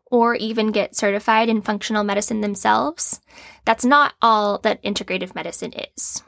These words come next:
So it integrates a lot of the other Eastern medical practices that we talked about earlier. So this means acupuncture, yoga, herbal medicine, even dance as medicine and music,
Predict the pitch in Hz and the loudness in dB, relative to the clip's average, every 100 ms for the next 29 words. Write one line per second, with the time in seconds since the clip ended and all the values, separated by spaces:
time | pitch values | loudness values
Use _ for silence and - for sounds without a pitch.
0 | _ _ _ - - - 180 165 - - | _ _ _ -18 -4 0 2 2 -2 0
1 | 254 262 247 233 233 190 185 180 202 208 | 2 2 2 0 0 -2 0 2 0 0
2 | 202 170 196 208 202 - 208 202 196 185 | -2 0 0 -2 -2 -2 -2 0 0 -2
3 | 196 - 190 214 254 311 320 320 - 196 | -2 0 0 0 -2 0 -2 0 0 0
4 | - - - - - - - - - 220 | -4 -6 -6 -6 -6 -6 -6 -6 -6 -8
5 | _ - - - - - - _ - 226 | _ -20 -20 -20 -20 -20 -20 _ 0 0
6 | 220 202 165 175 - - 262 220 202 185 | 0 -2 -4 -6 -2 -2 -2 -6 -8 -8
7 | 180 - - 170 185 240 262 233 190 - | -8 -10 -8 -8 -6 0 2 2 0 0
8 | - - - 269 254 226 214 196 190 - | 0 -2 -2 -2 2 2 2 0 -2 -4
9 | 170 151 175 202 220 247 247 233 214 262 | -4 -6 -6 -6 -2 0 2 2 2 2
10 | 254 233 220 208 208 196 180 185 185 185 | 2 2 0 -2 0 -2 -2 -4 -4 -4
11 | 185 220 247 220 - - - - | -2 2 2 0 -4 -8 -12 -20